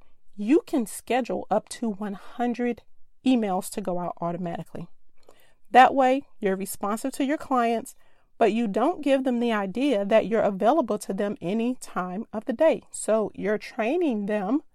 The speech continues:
subconsciously to recognize when you respond to their emails.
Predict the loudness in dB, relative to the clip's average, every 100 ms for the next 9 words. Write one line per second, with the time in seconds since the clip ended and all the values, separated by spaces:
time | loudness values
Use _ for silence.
0 | -20 -16 0 2 2 0 -4 -4 -4 -6
1 | -4 -4 -4 -8 -20 -20 _ -18 -2 0
2 | 2 0 0 -4 -8 -6 -6 -4 -8 -10
3 | -8 -2 0 0 -2 -2 -2 -2 -4 -4
4 | -4 -4 -6 -8 -10 -8 -6 -8 -10 -6
5 | -4 -2 -4 -6 -10 -14 -16